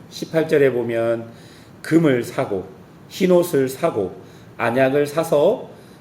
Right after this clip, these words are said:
정결하지 못한 것을 정결하게 하고 부끄러운 것을 가리고 아픈 곳을 치료하라고 강력하게 말씀하시며 회개를 촉구하고 계시는 것입니다.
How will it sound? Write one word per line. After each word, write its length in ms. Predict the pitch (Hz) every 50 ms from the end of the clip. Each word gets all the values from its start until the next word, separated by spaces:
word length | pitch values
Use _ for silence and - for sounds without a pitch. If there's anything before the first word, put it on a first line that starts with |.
| - -
정결하지 1500 | - - 156 185 190 175 165 156 156 156 147 - - - - - - - - - - - - 185 170 143 156 156 151 143
못한 360 | 139 113 117 110 - 147 139 139
것을 480 | 139 139 135 - 131 123 120 120 120
정결하게 600 | - 143 143 160 175 156 131 120 120 117 117 117
하고 420 | 104 104 104 - - 131 156 - - - - - - - - - - -
부끄러운 500 | - 151 - - 196 196 196 190 170 143
것을 420 | 127 120 117 - 120 110 110 107
가리고 600 | - - 147 156 156 131 - 107 98 95 101 - - - - - -
아픈 320 | - 123 - - - 156 143
곳을 500 | 139 139 139 - 131 139 156 160 160 -
치료하라고 1200 | - - - - - 143 135 160 175 180 180 180 - 180 170 160 143 127 120 151 180 196 208 - - - - - - -
강력하게 880 | - - 117 113 120 139 139 - - 151 120 113 110 131 190 240 - - - - -
말씀하시며 840 | - 107 113 113 107 - 139 135 127 113 110 - - 117 147 185 214 - - - - - - - - - - -
회개를 540 | 190 185 151 127 104 98 131 175 196 - -
촉구하고 840 | - - - - - 185 156 123 120 104 92 107 135 165 185 202 -
계시는 520 | - - - - - - 135 127 143 165 160
것입니다. 440 | 127 110 107 - 110 98 101 104